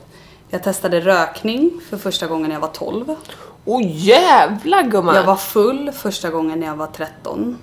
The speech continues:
Speaker 2: Men man kanske drack när man var tretton.
Speaker 1: Nej, jag tror inte man gjorde det. Alltså, det tror jag. Alltså, jag hängde mycket med min stora syster och hennes, eh, äldre vänner då.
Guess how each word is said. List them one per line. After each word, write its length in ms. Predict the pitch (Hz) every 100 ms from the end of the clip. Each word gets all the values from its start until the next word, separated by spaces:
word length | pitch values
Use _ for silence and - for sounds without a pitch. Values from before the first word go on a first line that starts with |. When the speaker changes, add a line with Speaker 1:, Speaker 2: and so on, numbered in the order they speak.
| - - - - - - - - -
Speaker 2:
Men 160 | 294
man 100 | 339
kanske 200 | 370 -
drack 400 | 508 220 247 - -
när 120 | 539 508
man 80 | 285
var 60 |
tretton. 320 | - 226 - 175
Speaker 1:
Nej, 340 | 170 160 160
jag 100 | 160
tror 160 | - 165
inte 160 | 156
man 160 | 156 156
gjorde 280 | 156 156 156
det. 260 | - - - - -
Alltså, 360 | 165 165 160 160
det 140 | 165 170
tror 240 | 165 165
jag. 100 | 160
Alltså, 180 | 190 214
jag 160 | 214 214
hängde 300 | 208 190 180
mycket 280 | 180 175
med 100 | 165
min 120 | 165 160
stora 340 | - 165 156
syster 420 | 151 180 - 156
och 80 | 160
hennes, 480 | 160 156 156 - -
eh, 260 | 165 165 175 - - - - -
äldre 400 | 180 165 156 165 - -
vänner 320 | 180 160 151
då. 200 | 151